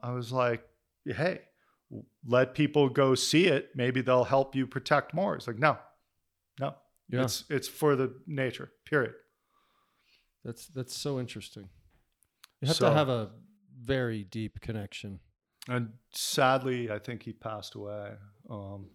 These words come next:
Speaker 1: five years ago or so. Uh, but I think his wife, uh,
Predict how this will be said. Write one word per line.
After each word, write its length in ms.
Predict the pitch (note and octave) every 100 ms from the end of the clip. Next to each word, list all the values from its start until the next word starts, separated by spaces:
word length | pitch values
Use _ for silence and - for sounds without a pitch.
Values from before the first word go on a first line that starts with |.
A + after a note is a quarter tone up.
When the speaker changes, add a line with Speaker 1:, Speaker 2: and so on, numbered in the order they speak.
| _
Speaker 1:
five 240 | A#2 A2+
years 240 | A2+ A#2 B2
ago 200 | C3 C3
or 100 | B2+
so. 320 | - D3+ D3 _ _ _ _ _ _ _ _ _ _ _
Uh, 300 | A#2+ A2+ A2 A2 -
but 100 | C#3+
I 60 |
think 220 | C#3 F#3 G#3+
his 160 | E3+
wife, 560 | C#3 D#3+ C3 - - - _ _
uh, 300 | B2 A2 A2